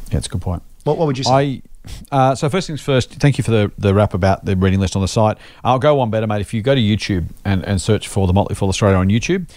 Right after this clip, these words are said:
Speaker 1: we have a whole series called Our Favourite Investing Books, where
Speaker 2: Oh, great.
Speaker 1: I interview some of the investing, uh, team, and we go through some of the books they like, and we've kind of highlighted some of those. So if you wanna, uh, Google the reading list, but also jump on YouTube, look for the se-, it's a series. I think it's on the homepage of the Fool's YouTube page,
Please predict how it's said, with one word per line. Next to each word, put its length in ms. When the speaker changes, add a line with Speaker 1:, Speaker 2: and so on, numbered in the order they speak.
Speaker 1:
we 60
have 100
a 40
whole 200
series 360
called 180
Our 140
Favourite 340
Investing 400
Books, 300
where 260
Speaker 2:
Oh, 220
great. 120
Speaker 1:
I 40
interview 300
some 160
of 60
the 60
investing, 540
uh, 320
team, 320
and 100
we 60
go 120
through 200
some 160
of 0
the 80
books 200
they 120
like, 320
and 100
we've 140
kind 200
of 60
highlighted 240
some 140
of 40
those. 200
So 60
if 60
you 60
wanna, 240
uh, 120
Google 240
the 80
reading 200
list, 180
but 100
also 300
jump 180
on 80
YouTube, 400
look 140
for 100
the 80
se-, 200
it's 160
a 40
series. 320
I 80
think 140
it's 80
on 80
the 100
homepage 420
of 80
the 140
Fool's 580
YouTube 320
page, 260